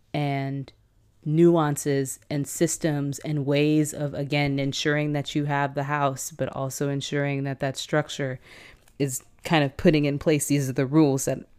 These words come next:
govern the way that you have that sense of stability that you have, right? It's all the things in the middle. So to kind of delve into it, for those who aren't familiar with the characteristics of white supremacy, which is from, um, Dismantling Racism, a workbook for social change groups by Kenneth Jones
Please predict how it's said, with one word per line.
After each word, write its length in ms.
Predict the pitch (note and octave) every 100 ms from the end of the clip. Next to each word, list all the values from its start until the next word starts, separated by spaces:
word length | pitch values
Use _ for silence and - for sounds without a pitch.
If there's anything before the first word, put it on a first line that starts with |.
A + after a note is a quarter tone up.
| _ D3
govern 380 | E3 D#3 C3+ C3
the 80 | C3+
way 160 | C3+
that 240 | C#3 C#3 -
you 60 |
have 300 | C3+ C3+ C#3
that 180 | C#3+ -
sense 300 | - C#3 -
of 80 | -
stability 560 | - C#3 C#3 C3 C3 D#3
that 260 | D3 -
you 80 | D3+
have, 320 | C#3+ - -
right? 180 | D#3 D3
It's 140 | C#3+ -
all 180 | D#3
the 100 | C#3+
things 320 | C#3 C#3 C#3 C3+
in 120 | C3+
the 60 |
middle. 340 | C3+ C3+ C3+ B2+ - _ _ _ _ - - -
So 140 | - F#3+
to 100 | F3+
kind 220 | G3 F#3+
of 80 | E3
delve 240 | C#3+ C#3
into 280 | C3+ C3+ C#3
it, 140 | C#3
for 140 | - D3+
those 240 | D#3 D3+
who 60 | D#3
aren't 180 | D3 D3
familiar 400 | C#3+ C#3+ C#3 C#3
with 260 | C#3 C#3
the 80 | C3+
characteristics 840 | - D3 C#3 - C#3+ C#3 - - C#3+
of 100 | C#3
white 220 | C3+ -
supremacy, 600 | C#3 C#3 C#3+ D3 B3+ D#4+ - - - _
which 180 | D#3+ D#3+
is 120 | C#3+
from, 400 | - D3+ C#3+ C#3+
um, 340 | - C#3 C#3 C#3
Dismantling 680 | D3 - D3+ C#3+ C#3 C3+
Racism, 640 | C#3 C#3 - C#3+ D#3+ A#3 B3
a 80 | D3
workbook 500 | C3+ C3+ - C#3 C#3
for 240 | - D#3
social 380 | D3 D3+ D3+ D#3
change 500 | - F#3 F#3+ F#3 F#3
groups 320 | F#3+ F#3 -
by 200 | - D3
Kenneth 420 | C#3+ - C#3+ C#3 -
Jones 500 | D3+ D3+ D3+ D3+